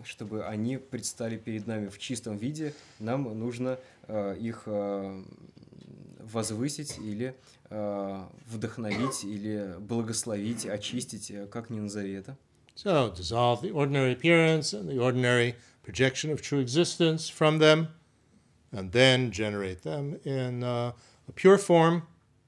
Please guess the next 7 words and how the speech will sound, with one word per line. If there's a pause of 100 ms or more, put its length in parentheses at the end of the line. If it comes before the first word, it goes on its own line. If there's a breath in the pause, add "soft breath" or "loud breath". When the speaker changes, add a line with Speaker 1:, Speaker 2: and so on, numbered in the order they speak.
(840)
Speaker 2:
you
know,
with
nectars
and
so
on,